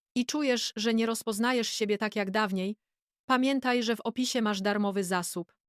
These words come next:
To poradnik stworzony po to, by pomóc ci odzyskać łagodne spojrzenie na siebie i wzmocnić relacje z samą sobą. Częste błędy przy noszeniu leginsów.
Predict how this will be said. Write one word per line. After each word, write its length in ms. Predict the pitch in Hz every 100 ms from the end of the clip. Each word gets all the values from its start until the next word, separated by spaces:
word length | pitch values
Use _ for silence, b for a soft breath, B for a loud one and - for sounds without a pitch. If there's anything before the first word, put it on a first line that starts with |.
| _
To 120 | - 208
poradnik 480 | 214 214 208 214
stworzony 460 | - - 202 208 202
po 200 | - 226
to, 260 | - 190 214 _ _ -
by 140 | 208
pomóc 360 | 233 226 220 -
ci 160 | 220
odzyskać 520 | 214 185 214 - 208 208
łagodne 400 | 196 208 202 202
spojrzenie 520 | - 202 196 202 196
na 100 | 190
siebie 420 | - 190 180 202 - _ -
i 80 |
wzmocnić 560 | 185 196 214 - 220 -
relacje 460 | 208 202 196 - 196
z 100 | -
samą 300 | 202 196 185
sobą. 460 | - 185 175 170 - _ _
Częste 480 | - 233 254 - 254
błędy 340 | 214 208 208
przy 200 | 214 -
noszeniu 400 | 202 196 208 196
leginsów. 760 | 196 190 185 180 - 180 -